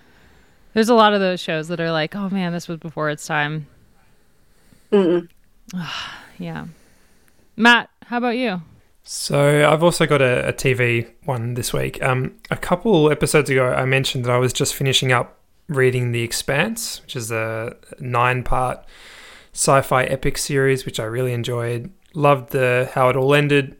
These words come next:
Speaker 3: Loved the series. Would highly recommend it to anyone that hasn't read it, that likes sci-fi. Um, and I've just started watching the T V adaptation of that. I managed to hold off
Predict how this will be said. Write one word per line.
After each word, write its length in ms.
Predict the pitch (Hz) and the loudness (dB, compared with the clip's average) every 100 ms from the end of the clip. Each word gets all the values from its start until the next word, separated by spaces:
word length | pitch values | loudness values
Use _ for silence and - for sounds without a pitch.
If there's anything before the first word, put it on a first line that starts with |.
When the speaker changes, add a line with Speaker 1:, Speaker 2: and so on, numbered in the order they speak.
| - | -2
Speaker 3:
Loved 180 | 143 120 | -2 0
the 60 | |
series. 540 | 120 131 120 120 113 - | -2 0 0 0 -2 -4
Would 100 | - | 0
highly 200 | 135 123 | 2 4
recommend 360 | 120 131 123 123 | 2 -2 -4 -4
it 60 | |
to 80 | 123 | -4
anyone 260 | 120 123 120 | -2 -2 -2
that 100 | 131 | 0
hasn't 300 | 160 151 143 | 0 0 0
read 160 | 135 | 2
it, 260 | 131 135 - | 2 0 -6
that 100 | 135 | -4
likes 320 | 131 127 - | 0 0 -2
sci-fi. 640 | - 135 127 135 127 131 - - - - - - - | -2 0 0 0 0 0 -4 -18 -20 -20 -20 -20 -6
Um, 640 | 123 120 120 117 117 117 - _ | 0 0 0 -2 -4 -6 -10 _
and 120 | 135 123 | -2 0
I've 80 | |
just 140 | 120 143 | 0 0
started 280 | 139 131 117 | 2 2 0
watching 580 | 127 - 123 117 120 - - | -4 -4 -4 -4 -6 -10 -12
the 500 | 120 117 113 113 113 | -8 -6 -6 -8 -8
T 200 | - 120 | -6 -6
V 160 | 113 | -4
adaptation 560 | 113 113 - 143 - 143 | -4 -4 -6 -6 -6 -8
of 80 | 64 | -6
that. 320 | 69 73 - - - - - | -6 -8 -12 -20 -20 -10 -2
I 60 | |
managed 320 | 127 123 120 | 0 0 0
to 60 | 123 | 0
hold 220 | 127 123 | 0 2
off 400 | 120 117 - - | 2 0 -4 -14